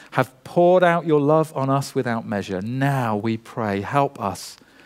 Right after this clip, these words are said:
to grow more into his image, to clothe ourselves with humility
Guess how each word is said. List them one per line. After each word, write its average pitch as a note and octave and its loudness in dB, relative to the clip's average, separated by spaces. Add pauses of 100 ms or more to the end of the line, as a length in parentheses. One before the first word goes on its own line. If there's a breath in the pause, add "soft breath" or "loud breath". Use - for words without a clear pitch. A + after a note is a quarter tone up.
(340 soft breath)
to - -12
grow A#2 0
more B2 0
into B2+ -6
his B2 -6
image, F2 -12
to A2 -8 (160)
clothe D3+ 0
ourselves C3+ -2
with C3+ -10
humility F#2 -8